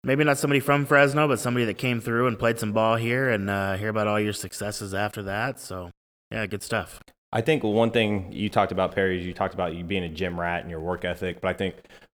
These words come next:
Speaker 2: one people, I think a lot of people don't understand is you had the work ethic, but you also had the work eth-, work ethic outside of basketball. You know, like, you had the combination of both, right? There's a lot of people who are gym rats, right? There's a lot of people who work hard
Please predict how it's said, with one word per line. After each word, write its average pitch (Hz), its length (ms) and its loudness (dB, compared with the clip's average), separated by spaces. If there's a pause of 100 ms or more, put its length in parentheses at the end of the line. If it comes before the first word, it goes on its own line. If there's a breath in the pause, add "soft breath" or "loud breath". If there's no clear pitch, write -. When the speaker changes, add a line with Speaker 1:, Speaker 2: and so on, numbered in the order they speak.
Speaker 2:
one 110 180 2
people, 107 260 0
I 95 120 4
think 104 180 -2
a 101 40 0
lot 98 160 4
of 95 80 -4 (300)
people 101 220 -2
don't 92 140 0
understand 90 500 -2
is 85 280 -6 (340)
you 98 140 0
had 101 100 2
the 92 80 2
work 95 240 0
ethic, 92 460 -2 (280)
but 90 240 -8
you 104 80 0
also 98 200 0
had 95 100 0
the 90 80 -4
work 92 180 -2
eth-, 90 240 -2 (460)
work 101 240 2
ethic 95 300 0
outside 90 540 0
of 78 280 -8 (420)
basketball. 82 540 -2
You 98 80 2
know, 104 140 4
like, 98 360 -2 (240)
you 110 200 4
had 110 140 6
the 92 80 -2
combination 98 540 0
of 78 160 -6
both, 90 280 0
right? 98 100 2
There's 101 160 0
a - 20 0
lot - 180 2
of - 60 -6
people 101 200 0
who 95 40 0
are 87 60 0
gym 82 400 -4
rats, - 340 -10
right? 92 180 2
There's 95 140 0
a 98 40 2
lot 98 100 4
of 98 60 -4
people 95 180 -2
who 87 60 -2
work 92 260 -2
hard 90 400 0